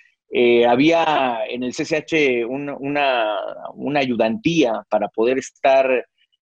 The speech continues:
eh, salieron dos ayudantías, fíjate. La primera era para poder asistir en ambulancias como paramédico, ser aprendiz, y ahí estaba yo de primera mano. Mi hermano, eh, dentista también, odontólogo, me dijo, "El mundo de la medicina es amplísimo, este, si te gusta, éntrale". Y mi mejor amigo,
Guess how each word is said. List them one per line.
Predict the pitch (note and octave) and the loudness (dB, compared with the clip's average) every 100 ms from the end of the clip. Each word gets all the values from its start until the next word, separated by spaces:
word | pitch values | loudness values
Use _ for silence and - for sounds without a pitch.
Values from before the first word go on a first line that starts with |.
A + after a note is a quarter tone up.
| _ | _
eh, | A2+ A2 A2 A2 A2 G#2+ G#2+ G#2+ G#2 | -4 0 2 2 2 0 0 -2 -4
salieron | C3 E3+ G#3 | -2 0 0
dos | F3 F#3 | -2 0
ayudantías, | D#3+ B2 A2+ C3+ B2 - | 0 0 -2 -2 -2 -2
fíjate. | G#2+ G#2 A2 | -4 -2 -2
La | A2 | -2
primera | A2+ A#2+ D3+ E3 | -2 -2 0 2
era | E3 E3 | 2 0
para | D#3 B2+ | 0 -2
poder | - B2 C3 D3 | 0 -2 0 2
asistir | D3 - - - D3 | 0 -4 -12 -2 0
en | C#3+ | 0
ambulancias | A#2 A2 G#2+ A#2 C3 C3 - D#3 F#3 - | -4 -6 -2 2 2 2 -2 -2 -4 -12
como | G2+ G2 | -12 -10
paramédico, | - A2+ A2 A#2 B2 B2 B2+ C3+ | -2 0 0 0 0 0 -2 -4
ser | - A#2+ | -2 0
aprendiz, | B2 A#2 A2 A2 A#2 D3+ - _ _ _ | 0 0 0 2 4 2 0 _ _ _
y | - | 0
ahí | |
estaba | C#3+ - D#3 D3+ | 0 0 2 2
yo | D#3+ | 4
de | E3+ | 2
primera | D3+ C3 C#3+ D3 | 2 0 0 -2
mano. | D#3 F3 C#3+ | -2 -4 -4
Mi | A2 A#2 A#2+ | 2 4 4
hermano, | A#2+ C#3+ D#3 C#3+ B2+ A2 - | 4 2 4 2 2 0 0
eh, | A2 G#2+ G2+ | 0 0 0
dentista | A#2 A#2 E3 D#3+ C#3+ | 0 2 2 2 0
también, | C#3 C3 C#3+ D3 | 0 0 2 2
odontólogo, | C3 A#2 D3 D3 C#3+ C#3 D#3+ - _ _ _ _ - | 0 0 2 4 4 2 0 -4 _ _ _ _ -2
me | B2 | 4
dijo, | C#3 C#3 C3+ | 4 4 2
"El | B2+ | 2
mundo | D3 F3 | 2 4
de | |
la | D#3 | 2
medicina | B2+ A#2 - D#3+ D#3+ | 2 0 0 0 0
es | C#3 | -2
amplísimo, | A#2+ - D3+ D3 - A2 F#2+ F#2+ | -4 0 -2 -2 -2 -4 -4 -8
este, | - | -6
si | G2 G#2 | -4 -2
te | A2+ | 0
gusta, | A#2+ D#3 E3 C3 | 2 2 0 2
éntrale". | C3+ C#3 B2 G#2 G2 - | 2 2 2 2 2 4
Y | C3 | 4
mi | C3+ | 4
mejor | - F#3 | 2 2
amigo, | F#3+ F3+ D3 D#3 | 2 2 4 2